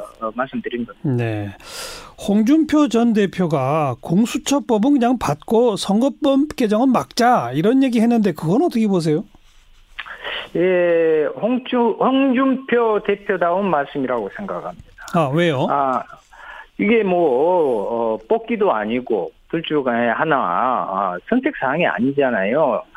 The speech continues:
Speaker 1: 공수처 설치 또, 어,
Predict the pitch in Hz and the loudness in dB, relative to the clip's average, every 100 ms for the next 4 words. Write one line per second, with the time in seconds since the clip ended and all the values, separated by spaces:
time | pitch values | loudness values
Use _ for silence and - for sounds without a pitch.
0 | - - - 175 175 233 240 180 175 - | -12 -10 -2 0 0 0 0 0 -2 -6
1 | - 135 104 85 - 120 101 95 156 196 | -2 0 -2 -4 -2 0 2 2 2 0
2 | 98 113 | 0 -2